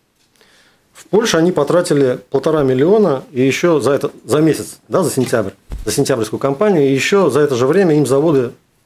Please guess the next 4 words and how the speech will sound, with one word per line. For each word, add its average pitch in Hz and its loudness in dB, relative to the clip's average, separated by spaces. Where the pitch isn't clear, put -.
э, 156 2
подогнали 131 0
шестьсот 143 -2
тысяч. 113 -6